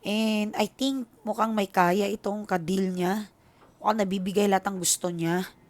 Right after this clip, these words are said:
Okay? And gumastos ito. Okay? So, parang competitions ang nangyayari. Ayan.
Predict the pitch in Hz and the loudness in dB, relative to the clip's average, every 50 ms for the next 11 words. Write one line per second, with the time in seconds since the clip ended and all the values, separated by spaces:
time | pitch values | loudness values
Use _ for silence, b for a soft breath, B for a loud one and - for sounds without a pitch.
0 | _ - - 190 165 - - 180 180 214 240 233 B B B B B B B B | _ -10 -8 -8 -8 -6 -4 -2 0 0 0 -2 B B B B B B B B
1 | B - 202 202 202 202 202 202 202 196 196 196 196 202 196 190 - B B B | B -8 -6 -4 -2 -2 0 0 0 0 0 -2 -2 -6 -8 -10 -14 B B B
2 | B B B B B B B B B - 196 226 247 226 233 214 196 - - 226 | B B B B B B B B B -2 0 2 6 8 8 8 8 6 4 4
3 | 208 - - - 208 - - 190 175 143 - - - - - - - - - - | 4 4 2 2 0 0 2 2 2 2 0 -8 -18 -20 -20 -20 -20 -20 -20 -20
4 | - - - - - 175 160 - 185 185 196 233 240 240 - B B B B B | -20 -20 -20 -16 -16 -16 -10 -2 0 2 2 2 2 0 -6 B B B B B
5 | B B B B B - - - - - 196 202 196 - 214 196 190 214 220 214 | B B B B B -20 -12 -8 -4 0 0 0 4 8 8 8 8 6 2 0
6 | - 208 208 202 - 214 - - 208 202 175 - - 190 185 175 - - - - | -2 0 0 2 0 0 0 0 0 0 0 0 0 -2 -2 0 0 0 0 -2
7 | 180 185 180 175 175 175 175 175 175 170 165 160 160 165 160 175 170 165 - - | -4 -6 -6 -6 -4 -4 -2 0 2 2 4 4 2 2 2 2 0 0 -2 -8
8 | - - - - - - - - - - - - - - - - - - - - | -16 -20 -20 -20 -20 -20 -20 -20 -20 -20 -20 -20 -20 -20 -20 -20 -20 -20 -20 -20
9 | - - - - - - - - - - - - - - - - - - - - | -20 -20 -20 -20 -20 -20 -20 -20 -20 -20 -20 -20 -20 -20 -20 -20 -20 -20 -20 -20
10 | - - - - - - - - - - - - - - - - - - - - | -20 -20 -20 -20 -20 -20 -20 -20 -20 -20 -20 -20 -20 -20 -20 -20 -20 -20 -20 -20
11 | - - - - - - - - - - - - - - - - - - 170 165 | -20 -20 -20 -20 -20 -20 -20 -20 -20 -20 -20 -20 -20 -20 -20 -18 -12 -10 -10 -8
12 | 160 156 151 151 147 147 147 | -8 -8 -8 -8 -8 -10 -12